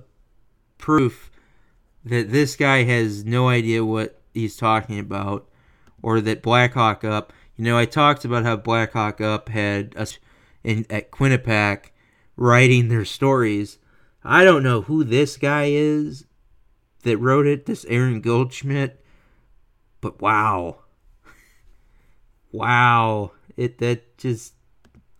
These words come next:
bad. Really bad. <laughs> Um, I, I really, I, I really don't know what to say to that,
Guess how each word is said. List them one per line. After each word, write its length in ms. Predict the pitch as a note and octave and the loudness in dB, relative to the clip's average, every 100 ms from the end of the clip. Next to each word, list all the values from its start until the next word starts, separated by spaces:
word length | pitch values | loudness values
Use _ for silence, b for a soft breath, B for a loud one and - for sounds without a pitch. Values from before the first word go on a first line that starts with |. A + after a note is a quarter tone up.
| _ _ _ _ _ _ _ _ _ | _ _ _ _ _ _ _ _ _
bad. 680 | - A2+ B2 A#2+ A#2+ A2 A#2+ - _ _ _ _ _ _ | -2 0 2 2 0 -2 -14 -20 _ _ _ _ _ _
Really 400 | A#2 A#2+ B2 B2 | -2 2 4 4
bad. 720 | A2 A2+ A2 A2+ A2 G#2 - - _ _ | 2 -2 0 0 -2 -4 -10 -20 _ _
<laughs> 80 | - B B B _ _ _ _ _ _ - | -20 B B B _ _ _ _ _ _ -8
Um, 540 | G#2+ G#2 G#2+ G2+ G2 - _ _ _ _ _ _ _ _ _ _ _ _ _ _ _ _ _ _ _ _ _ _ _ _ _ _ _ _ _ _ _ _ _ _ | -4 -2 -2 -2 -8 -14 _ _ _ _ _ _ _ _ _ _ _ _ _ _ _ _ _ _ _ _ _ _ _ _ _ _ _ _ _ _ _ _ _ _
I, 200 | A2 C3 | -4 -4
I 180 | A2 B2+ | -2 0
really, 600 | C3 C3+ C#3 C#3+ C#3+ B2 | 2 2 4 4 2 0
I, 380 | G#2 A#2+ B2 A2 | -2 -2 -2 -2
I 20 | |
really 580 | B2 A#2+ C3 C#3+ C#3 C3+ | -2 0 0 0 0 0
don't 340 | A#2+ B2+ B2+ A#2+ | 0 0 -2 -4
know 720 | A#2+ A#2+ A#2 A#2 A2+ A2 - _ _ _ _ _ _ _ _ _ _ | -4 -2 -2 -2 -4 -6 -10 _ _ _ _ _ _ _ _ _ _
what 380 | A#2+ A#2+ C3 - | -2 2 0 -2
to 120 | A#2+ | -10
say 320 | - B2 A#2 | -2 0 0
to 100 | A2 | -2
that, 400 | G2+ G2+ G#2 - | -4 -6 -6 -8